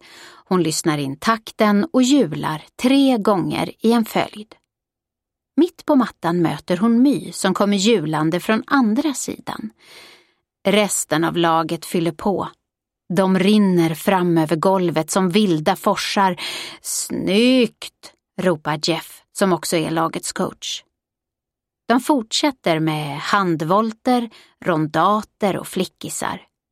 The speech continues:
Alla volter görs i raka led och i takt med musiken.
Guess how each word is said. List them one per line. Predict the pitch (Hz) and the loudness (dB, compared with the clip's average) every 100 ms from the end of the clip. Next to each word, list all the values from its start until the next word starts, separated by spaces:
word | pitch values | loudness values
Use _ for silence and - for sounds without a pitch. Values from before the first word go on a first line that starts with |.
| _ _ _ _ _ | _ _ _ _ _
Alla | 214 196 160 185 | 0 2 2 0
volter | 180 170 147 _ 175 | 0 -2 -2 _ -4
görs | 165 175 170 160 - | 0 0 0 -2 -4
i | 170 | -2
raka | 185 208 156 - - | 0 0 0 -4 -2
led | 180 156 160 156 170 | 0 0 -2 -2 -4
och | |
i | 170 | -6
takt | - 220 - - 175 | -4 -4 -4 -10 -4
med | 165 | -2
musiken. | 170 - 190 175 - 170 | -2 -2 -4 -6 -4 -2